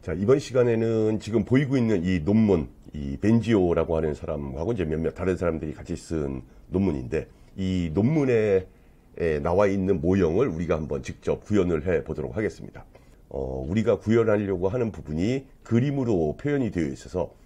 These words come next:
그 그림으로 표현된 요 부분을 이제 우리가 잘 이해를 하고, 그리고 이거를, 어, 어떻게 구현을 하는가, 어, 라고 하는 걸 한번 설명을 해 보도록 하겠습니다. 우리가 지금 이제 하려고 하는 거는 기본적으로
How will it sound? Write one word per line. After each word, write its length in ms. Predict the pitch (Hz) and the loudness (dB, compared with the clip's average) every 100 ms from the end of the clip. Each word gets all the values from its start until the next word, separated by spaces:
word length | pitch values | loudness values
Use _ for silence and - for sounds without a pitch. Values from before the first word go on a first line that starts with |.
| - | -12
그 160 | - 82 | -8 -4
그림으로 520 | - 120 156 147 127 | 2 2 2 0 -2
표현된 440 | - 117 85 101 82 | 0 -2 0 2 4
요 100 | 139 | 4
부분을 420 | 160 139 117 85 | 2 0 0 0
이제 120 | 76 | -2
우리가 460 | 69 78 73 69 - - - | -4 -2 -2 -2 -8 -20 -18
잘 480 | - 90 87 78 65 - - - | -4 0 2 0 -2 -10 -20 -6
이해를 400 | 104 110 95 95 90 | 2 4 4 2 0
하고, 480 | 104 113 127 135 - - | -2 2 4 2 0 -12
그리고 280 | 80 80 113 | -8 -4 -2
이거를, 560 | 80 90 80 110 127 123 - | 0 2 2 2 -2 -6 -14
어, 240 | - 57 - | -12 -6 -4
어떻게 340 | 95 95 92 | -4 -2 -4
구현을 380 | - 98 82 73 | 0 2 2 0
하는가, 420 | 87 67 73 71 - - - - | -4 -4 -6 -8 -10 -20 -20 -14
어, 220 | - 58 | -8 -4
라고 160 | 85 | 0
하는 120 | 92 78 | 0 0
걸 120 | 95 | 0
한번 160 | 80 | 0
설명을 380 | 80 131 104 117 | 0 2 2 4
해 120 | 113 | 2
보도록 300 | 92 - 69 | 2 -6 -4
하겠습니다. 480 | 104 98 - - - - - - - - - - | -2 -4 -8 -16 -16 -20 -20 -20 -20 -20 -20 -8
우리가 180 | 110 127 | 2 4
지금 240 | 117 120 117 | 4 2 2
이제 120 | 98 | 2
하려고 500 | 185 202 170 156 135 | 2 2 2 2 2
하는 160 | 143 | 2
거는 300 | 101 101 110 | 4 2 2
기본적으로 760 | 82 110 110 101 95 92 82 | 0 2 2 2 4 4 4